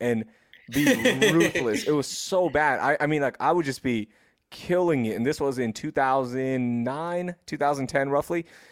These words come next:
Speaker 1: And we made it, like, a bit on our, on our shows on fifteen sixty, like, what was on newscast or on Newsfix last night. And it's funny,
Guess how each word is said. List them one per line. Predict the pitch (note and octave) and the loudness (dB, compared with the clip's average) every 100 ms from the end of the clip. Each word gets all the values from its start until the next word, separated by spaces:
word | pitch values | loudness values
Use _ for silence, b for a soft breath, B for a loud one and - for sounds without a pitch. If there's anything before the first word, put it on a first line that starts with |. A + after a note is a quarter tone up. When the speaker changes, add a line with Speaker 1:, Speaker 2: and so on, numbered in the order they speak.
| B B _ b b _ _ | B B _ b b _ _
Speaker 1:
And | D3 D3+ D3 C#3+ - | 0 4 2 0 -4
we | B2+ D#3 | -2 0
made | G#3+ A#3+ | 2 2
it, | A#3 | 2
like, | D3 C#3 | 2 2
a | B2+ | 2
bit | G2 F#2 A#2 E3 B2 - | 0 -4 -2 -2 -4 -4
on | A#2 A#2 A2 | -2 0 -2
our, | - A#2 A#2 A2+ A2+ - | -2 0 2 2 0 -2
on | A#2 A#2 | -4 -2
our | A2 | -2
shows | - - D#3+ C3 | -4 -2 -2 -2
on | G#2 G#2+ | -4 -4
fifteen | C3+ - C#3 A2+ | -8 -6 -6 -6
sixty, | - D#3 - A2+ | -6 -8 -6 -6
like, | G2+ F2+ | -4 -6
what | G#2 C3 E3+ | -2 -2 0
was | B2+ C3 | 0 0
on | B2+ G#2+ | 0 0
newscast | C#3 D3 - G2+ G#2 - | -4 -4 -4 -2 -4 -2
or | A2+ | 0
on | G2+ A2+ A2 | 0 0 0
Newsfix | E3 - A2+ - | -2 -4 -6 -2
last | G#2 - | -4 -4
night. | G#2+ G#2 - b b b b | -4 -4 -6 b b b b
And | - C3 | -2 -2
it's | C3 | -2
funny, | - F3 E3 | 0 2 2